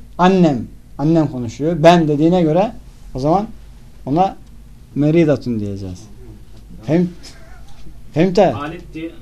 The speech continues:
Speaker 2: galet diye mi gelecek, değil mi?
Speaker 1: Tabii ki. Zehebet gibi. Galet. Gale müzekkerler için. Gale Allahu Azze ve Celle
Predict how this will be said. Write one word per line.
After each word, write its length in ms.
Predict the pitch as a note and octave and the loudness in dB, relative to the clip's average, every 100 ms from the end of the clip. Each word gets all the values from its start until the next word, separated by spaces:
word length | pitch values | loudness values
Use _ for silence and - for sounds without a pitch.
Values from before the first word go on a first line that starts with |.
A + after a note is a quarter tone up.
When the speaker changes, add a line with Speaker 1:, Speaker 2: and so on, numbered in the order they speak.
| - | -20
Speaker 2:
galet 420 | C#3+ C#3+ E3 F3+ F3+ | -14 -12 -12 -14 -18
diye 100 | F3+ | -18
mi 60 | |
gelecek, 420 | - - A#2+ - | -16 -16 -18 -18
değil 120 | - - | -20 -14
mi? 60 | |
Speaker 1:
Tabii 300 | C3+ E3 A#3 | -4 -2 -2
ki. 220 | - E3 G#2 - - - - - C3 | -4 -6 -8 -12 -18 -20 -20 -18 -8
Zehebet 800 | C3+ F3 G3 F3 A3 - - | 2 4 6 6 2 0 -12
gibi. 220 | C3+ A2 G2 - | -12 -12 -14 -6
Galet. 560 | F3+ G#3+ D#3+ A2 - - - - - - - - - - - | 4 4 4 -2 -10 -20 -20 -20 -20 -20 -20 -20 -20 -20 -6
Gale 380 | D#3+ G3 G#3 A3 | 6 8 8 4
müzekkerler 600 | G#3+ G3+ F#3 F#3+ G3 G3+ | 2 -2 -2 0 2 4
için. 300 | F#3 C3 G#2 - - - - - - | 2 -2 -10 -12 -20 -20 -20 -14 2
Gale 300 | F3 G3 F#3+ | 8 8 8
Allahu 440 | F#3 F#3+ F#3+ G3 | 6 6 8 6
Azze 240 | G3 F3+ F#3+ | 4 4 4
ve 100 | F#3+ | 6
Celle 400 | G3+ F3+ C3 | 4 4 0